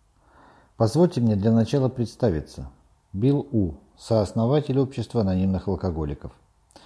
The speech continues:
Вы наверняка слышали о нас, но я сомневаюсь, что вам известно о том, что один разговор, состоявшийся у вас ещё в начале тридцатых годов с одним из пациентов,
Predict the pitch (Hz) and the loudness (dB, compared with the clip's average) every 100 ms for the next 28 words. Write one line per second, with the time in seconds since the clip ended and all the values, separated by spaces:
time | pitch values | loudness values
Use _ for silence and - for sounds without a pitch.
0 | - - - _ 98 135 165 160 165 180 | -20 -20 -20 _ 0 2 4 4 2 0
1 | 175 - - 98 98 87 80 - - _ | 0 -2 -2 -2 0 0 -2 -6 -18 _
2 | _ - 113 131 131 151 147 156 104 - | _ -4 0 0 0 0 2 2 2 0
3 | 101 110 107 104 120 107 117 101 147 123 | 0 2 0 0 -2 0 -2 -2 -2 -2
4 | - _ _ _ _ - 123 123 165 156 | -10 _ _ _ _ 0 2 2 0 0
5 | 139 135 143 135 95 - 107 - 123 117 | -2 2 4 4 0 -2 -6 0 2 2
6 | - 98 - 107 101 127 - - - 110 | 0 -10 -2 -2 0 -2 -2 -14 -6 0
7 | 117 110 135 117 - 104 - 113 92 95 | 0 0 0 -2 -2 -6 -2 -2 -2 -2
8 | 95 127 110 - 107 104 127 110 - 101 | 0 0 -2 -4 -4 0 0 0 -4 -10
9 | - 117 127 - - | -2 0 0 -4 -10